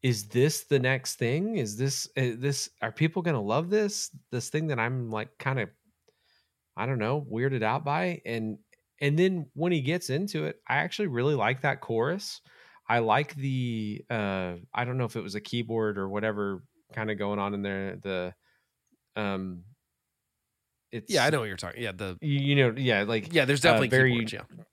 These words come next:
Speaker 1: kind of a unique sound, but, um, and I like the drums too. And, and honestly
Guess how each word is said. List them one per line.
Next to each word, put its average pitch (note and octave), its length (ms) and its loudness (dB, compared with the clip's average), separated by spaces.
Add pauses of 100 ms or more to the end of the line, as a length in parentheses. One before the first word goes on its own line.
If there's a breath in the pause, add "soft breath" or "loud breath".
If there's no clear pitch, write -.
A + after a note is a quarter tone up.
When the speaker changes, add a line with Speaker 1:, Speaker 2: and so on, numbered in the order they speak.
Speaker 1:
kind C3 200 4
of G#2+ 60 2
a A2 60 2
unique A2+ 380 2
sound, A2 420 0
but, G2+ 220 -2
um, G#2 400 -2 (540)
and D3 120 0
I D#3+ 40 2
like F3 220 2
the F3 80 -2
drums D#3+ 420 -2
too. G#3+ 240 0
And, G2+ 200 -4
and C3+ 300 -2 (600 loud breath)
honestly D3 600 2